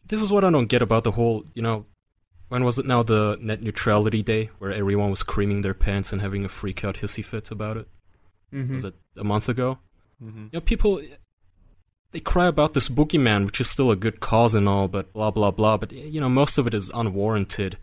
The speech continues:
Speaker 1: And especially I hated the language of, "If you're not freaking out right now, you don't know what's going on." Yeah, or maybe you can be calm about it, right? But nobody seems to be the least concerned about Google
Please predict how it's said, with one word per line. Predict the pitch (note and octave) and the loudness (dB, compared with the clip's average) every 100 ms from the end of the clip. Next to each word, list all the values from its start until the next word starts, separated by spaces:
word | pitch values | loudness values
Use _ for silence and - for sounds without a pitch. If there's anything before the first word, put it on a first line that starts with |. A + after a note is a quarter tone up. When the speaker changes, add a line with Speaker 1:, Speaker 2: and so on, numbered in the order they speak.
| - _ _ _ _ - | -20 _ _ _ _ -6
Speaker 1:
And | A#2 | -2
especially | - B2 - A#2+ | 0 2 2 2
I | G2+ | 2
hated | A2 A2+ | 2 2
the | G#2+ | 4
language | G2+ G#2 G#2+ - | 4 4 2 0
of, | G#2+ G2 - - | 0 0 -8 -18
"If | - | -8
you're | A#2 C3 | 0 4
not | B2+ A#2+ | 4 2
freaking | - A#2 B2 - A2+ A2 | 0 2 2 2 2 4
out | G#2+ G2+ | 4 2
right | G#2 F#2+ - | -2 -4 -6
now, | G2+ G2 F2+ | -6 -4 -4
you | F#2 F3 | -2 2
don't | C3 A2+ G#2 | 2 2 0
know | A2 | 0
what's | G2 G2 - | 0 -2 -2
going | - A2 F#2+ F#2 | -2 -2 -2 -4
on." | A2+ G2+ E2+ E2+ D#2+ - - _ _ _ _ _ _ _ | -4 -4 -6 -14 -18 -20 -20 _ _ _ _ _ _ _
Yeah, | - - | -20 -12
or | A#2 A2 G#2 A#2 | -2 2 4 4
maybe | A2+ G#2+ G#2+ | 4 2 -2
you | |
can | - A2 | -2 -2
be | A#2 | -2
calm | - D#3 G#2+ | 0 2 2
about | F2 F2+ F2 | -2 -6 -8
it, | - | -8
right? | G2 A2+ - - | -6 -6 -8 -14
But | B2 A2+ - | -16 -16 -14
nobody | C#3 C3+ F#3 G#3+ A3+ | -8 -2 -2 -2 -2
seems | F#3 F3+ F3 | -2 0 0
to | D#3+ | 0
be | E3 | 0
the | C#3 | 2
least | D3+ F3 | 2 0
concerned | - A#2 C#3+ B2+ | 0 0 0 0
about | A#2+ A#2 - - | 0 -4 -6 -6
Google | A#2+ C#3 G2+ F#2 | -4 0 -2 -2